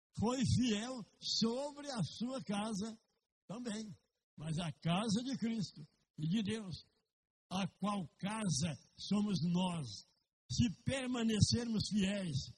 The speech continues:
até o fim. Mais adiante ele reforçou isto, dizendo à igreja, "Não sabeis, irmãos, que vós sois o templo de Deus e que o Espírito de Deus habita em vós?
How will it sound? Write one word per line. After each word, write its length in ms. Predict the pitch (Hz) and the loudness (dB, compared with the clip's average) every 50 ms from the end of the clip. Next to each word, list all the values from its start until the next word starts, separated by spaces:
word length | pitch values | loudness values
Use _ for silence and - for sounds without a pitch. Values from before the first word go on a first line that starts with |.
| _ _ _ _ _ _ _ - | _ _ _ _ _ _ _ -6
até 280 | 160 160 - - 175 | -6 -6 -4 -2 -2
o 120 | 170 165 - | -2 -2 -2
fim. 280 | - 127 117 101 - - _ _ _ _ _ _ _ _ _ _ _ _ _ - | -4 -6 -8 -10 -14 -20 _ _ _ _ _ _ _ _ _ _ _ _ _ -10
Mais 400 | 135 165 208 233 262 262 233 - | -8 -6 -6 -4 -2 0 0 0
adiante 600 | 220 208 170 143 180 214 226 233 226 - - 202 | 0 -2 -2 0 0 0 0 -2 -4 -4 -4 -4
ele 340 | 214 208 214 220 214 220 220 | -2 -2 -2 -2 -4 -4 -2
reforçou 680 | 175 147 202 202 - 175 190 180 160 - - 180 190 185 | -2 -2 -2 -2 -4 -4 -2 0 0 0 0 0 -2 0
isto, 420 | 190 214 214 170 - - 185 175 - _ _ _ _ _ _ _ _ - | -2 -2 -2 -4 -6 -8 -14 -16 -16 _ _ _ _ _ _ _ _ -6
dizendo 840 | 151 196 185 151 120 139 180 190 190 196 190 180 180 190 185 156 - _ _ _ _ _ _ _ _ _ - | -2 0 0 0 0 0 0 -2 -2 -4 -4 -4 -6 -6 -6 -8 -12 _ _ _ _ _ _ _ _ _ -8
à 120 | 170 175 | -4 -2
igreja, 520 | 175 147 147 170 175 156 117 104 110 92 87 - _ _ _ _ - - 180 - _ _ - | -2 0 0 0 0 -2 -4 -6 -8 -12 -16 -20 _ _ _ _ -18 -18 -18 -18 _ _ -2
"Não 280 | 185 202 220 233 214 - | 0 0 0 0 0 -2
sabeis, 580 | - - 196 185 156 180 226 247 254 220 151 | -2 -2 -2 0 0 -2 -2 -2 -2 0 0
irmãos, 420 | 165 190 175 156 151 143 120 113 123 - - _ _ _ _ _ _ - | 0 0 0 0 -2 -4 -6 -10 -12 -14 -16 _ _ _ _ _ _ -4
que 120 | - 175 160 | -2 -2 0
vós 420 | 120 156 190 202 196 165 - - | 0 0 0 0 0 -2 -2 -2
sois 240 | - 185 208 196 143 | -2 0 0 2 0
o 100 | 165 175 - - | 0 -2 -4 -4
templo 400 | - 185 202 202 175 113 151 170 | -4 -4 -2 -2 2 2 2 2
de 120 | 160 160 156 | 2 -2 -2
Deus 500 | 135 170 196 202 185 160 147 - - _ _ _ _ _ _ _ _ _ _ _ _ _ - | -2 -2 -4 -4 -6 -8 -8 -12 -16 _ _ _ _ _ _ _ _ _ _ _ _ _ -6
e 120 | 165 156 | -6 -4
que 100 | - 180 | -2 -2
o 120 | 196 196 196 | -2 0 0
Espírito 720 | 190 - - - - - 208 220 226 220 208 165 160 208 | -2 -2 -2 -4 0 4 4 4 6 4 2 0 0 0
de 120 | 180 190 190 | 0 2 2
Deus 300 | 175 202 208 208 180 151 | 2 0 0 2 2 4
habita 380 | 190 185 170 165 190 165 185 | 4 4 2 2 0 0 2
em 100 | 175 165 | 0 0
vós? 500 | 139 156 220 247 247 220 180 117 - - | 0 0 -2 -4 -4 -4 -6 -6 -8 -10